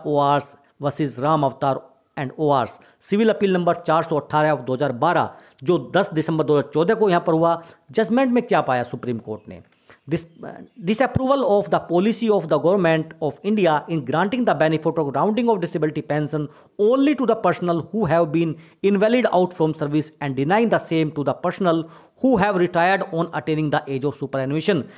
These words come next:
यहाँ पर देखिए, बहुत बड़ा पॉइंट है, अगर वो अपनी सर्विस पूरा करके रिटायर हो रहा है तो देखिए, उसको जो है, इसके लिए हकदार नहीं माना जा रहा है और इस बात पर माननीय सुप्रीम कोर्ट ने अपना डिसअप्रूवल दिया था। और ये सारे जजमेंट्स जो हैं, आप यहाँ पर देख सकते हैं,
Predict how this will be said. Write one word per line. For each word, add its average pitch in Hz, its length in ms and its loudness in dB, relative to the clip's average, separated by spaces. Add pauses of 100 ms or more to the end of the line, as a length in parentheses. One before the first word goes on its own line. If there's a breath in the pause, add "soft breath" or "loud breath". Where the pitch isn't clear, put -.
(160 loud breath)
यहाँ 170 280 0
पर 240 80 2
देखिए, 208 240 -2 (180)
बहुत 214 240 -4
बड़ा 208 240 2
पॉइंट 185 260 0
है, 127 160 2 (300 loud breath)
अगर 202 240 2
वो 220 160 2
अपनी 202 180 0
सर्विस 185 320 -2
पूरा 196 260 0
करके 202 220 -2
रिटायर 170 280 2
हो 151 100 2
रहा 170 80 4
है 196 60 2
तो 180 100 -4
देखिए, 160 180 -2
उसको 160 360 -2
जो 143 80 0
है, 175 220 2
इसके - 220 -6
लिए 180 220 2 (360 loud breath)
हकदार 143 360 0
नहीं 143 240 0
माना 196 240 4
जा 180 140 2
रहा 190 120 4
है 214 240 -2
और 180 140 0
इस 233 280 -4
बात 151 320 0
पर 151 140 2 (280 loud breath)
माननीय 165 420 2
सुप्रीम 175 420 0
कोर्ट 147 300 -2
ने 151 160 -2
अपना 131 280 -6
डिसअप्रूवल 127 540 -6
दिया 156 200 0
था। 180 180 0 (440 loud breath)
और 240 80 4
ये 285 180 4
सारे 254 300 2
जजमेंट्स 196 460 2
जो 170 120 2
हैं, 160 160 4
आप 143 260 -2
यहाँ 135 140 0
पर 131 80 -2
देख 180 160 -2
सकते 202 240 -4
हैं, 196 240 -2